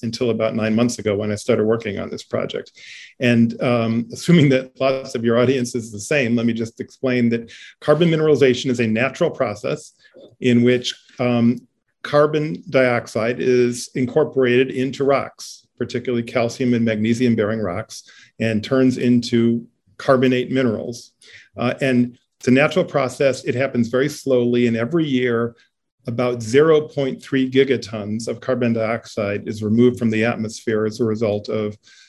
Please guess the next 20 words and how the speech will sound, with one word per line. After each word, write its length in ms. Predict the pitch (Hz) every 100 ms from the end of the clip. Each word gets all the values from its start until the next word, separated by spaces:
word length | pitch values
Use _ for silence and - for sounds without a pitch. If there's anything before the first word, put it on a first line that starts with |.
| _ -
carbon 360 | 131 123 120
mineralization. 720 | 110 110 107 113 104 - 101
So 180 | - 117
that's, 440 | 107 104 - -
you 80 | 110
know, 100 | 98
that's 300 | 98 101 -
what, 160 | 107 95
about, 440 | 101 101 101 - 120
uh, 180 | 101
zero 300 | 101 113 107
point, 320 | 104 120 110 - -
that's 260 | 113 107 117
about 320 | 104 104 - _ - _ _ -
point 180 | 123
six 260 | 117 180 180
percent 540 | - 123 127 113 - - -
of 340 | 120 110 107 123
overall 460 | 117 117 110 107
emissions. 600 | 117 135 - 110 - -